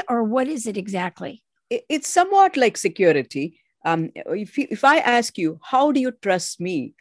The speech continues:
Speaker 2: You, if, if I go, uh, if, if you want to go, let's say we go to a bar, how do they trust we are who we are? They verify that you ha-, you are by the, uh, driver's license or some other,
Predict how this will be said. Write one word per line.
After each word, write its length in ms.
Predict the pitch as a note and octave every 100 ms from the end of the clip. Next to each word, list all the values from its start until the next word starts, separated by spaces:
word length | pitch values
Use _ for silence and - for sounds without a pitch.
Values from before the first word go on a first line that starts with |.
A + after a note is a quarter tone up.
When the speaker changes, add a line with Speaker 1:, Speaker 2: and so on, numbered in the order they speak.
| _
Speaker 2:
You, 220 | F3 E3 - - -
if, 140 | E3 -
if 140 | E3+
I 100 | F#3
go, 180 | F3 F3
uh, 20 | E3+ -
if, 340 | D#3+ D#3+ D#3+ _ _
if 180 | D#3+ -
you 120 | A3+
want 320 | G#3 G3 G3
to 80 | F3
go, 220 | C#3+ E3 D#3+
let's 220 | E3 E3 G#3+
say 160 | F3+
we 120 | D3+
go 220 | B2+ E3+ F3
to 100 | C#3+
a 60 |
bar, 480 | - E3+ G3 B2+ - -
how 200 | F3 G#3
do 140 | B3
they 140 | G#3+
trust 500 | F#3+ - F3 F3 - C#3+
we 160 | D3
are 200 | D3 C#3 -
who 120 | E3
we 200 | C#3 C3+
are? 240 | C#3 A2 - _ - _ -
They 240 | B2+ E3+
verify 640 | D3 D3+ F3 - E3+ E3
that 260 | D#3+ D#3 -
you 100 | D#3 -
ha-, 140 | C#3+ -
you 240 | D3+ E3
are 320 | D#3 C#3 D3+ - _ _
by 220 | C#3 D3
the, 240 | C3+ C3 - _ _ _ _ _
uh, 340 | G#2+ C3+ C3+
driver's 440 | B2+ D3+ D#3 D#3+ C#3
license 560 | C#3+ C#3+ C3+ C#3 C#3+
or 100 | C#3+ C3+
some 220 | C3+ C#3
other, 260 | C3 C3